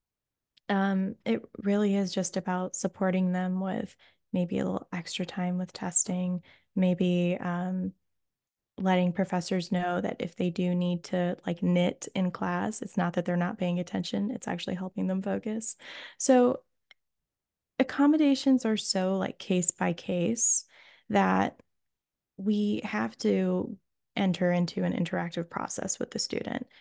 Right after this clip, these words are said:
We'll spend forty-five minutes with the student initially, and we meet with every single one that needs accommodations.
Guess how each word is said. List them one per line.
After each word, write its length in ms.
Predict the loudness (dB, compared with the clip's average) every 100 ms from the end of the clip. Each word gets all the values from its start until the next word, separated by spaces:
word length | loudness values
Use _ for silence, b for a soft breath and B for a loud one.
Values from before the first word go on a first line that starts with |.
| b -2
We'll 120 | 0
spend 360 | 2 2 4
forty-five 580 | 4 2 0 -2 -4 -2
minutes 320 | -4 -4 -8
with 120 | -8 -4
the 80 |
student 460 | -4 -4 -4 -4 -4
initially, 720 | -2 0 -2 -4 -4 -2 -4 -2
and 80 | 0
we 120 | 2
meet 200 | 0 -2
with 120 | -8
every 300 | -6 -4 -2
single 340 | -2 -4 -4 -4
one 300 | -4 -6 -8 B B B
that 160 | -2 0
needs 300 | 0 0 -2
accommodations. 920 | -4 -4 -4 -4 -6 -8 -6 -8